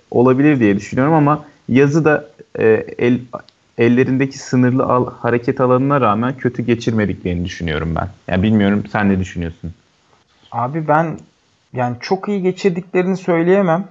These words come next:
Speaker 2: açıkçası. Özellikle D'Angelo Russell'a çok bağlı kaldıklarından ötürü ben problem yaşadıklarını düşünüyorum.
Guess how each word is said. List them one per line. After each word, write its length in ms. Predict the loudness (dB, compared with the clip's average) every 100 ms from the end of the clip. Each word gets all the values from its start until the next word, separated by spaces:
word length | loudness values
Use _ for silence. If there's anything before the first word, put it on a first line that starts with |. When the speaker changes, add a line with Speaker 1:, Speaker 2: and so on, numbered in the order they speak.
| _
Speaker 2:
açıkçası. 720 | -14 -12 -12 -8 -6 -4 -6 -6
Özellikle 640 | -4 4 4 4 -2 -2 -4 _ _ _ _ -10 -2
D'Angelo 440 | 0 0 0 0
Russell'a 260 | -2 -4 -6
çok 280 | -6 0
bağlı 260 | 2 2 2
kaldıklarından 800 | 0 0 -2 -6 -4 -2 -2 -2
ötürü 440 | -6 -8 -8 -8 -8
ben 180 | -8 -8
problem 400 | -6 -8 -6 -6
yaşadıklarını 680 | -8 -10 -12 -12 -8 -6 -6
düşünüyorum. 500 | -8 -8 -6 -8